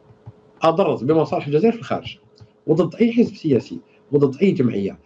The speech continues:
علاش؟ باسكو هذوك كل بوندية، والبوندية كيجيهم الفيسك. الفيسك سي لا كونتابيليتي،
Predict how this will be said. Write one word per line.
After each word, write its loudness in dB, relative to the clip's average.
علاش؟ 0
باسكو -4
هذوك -2
كل 0
بوندية، -4
والبوندية 2
كيجيهم 0
الفيسك. -6
الفيسك 0
سي -4
لا 2
كونتابيليتي، -2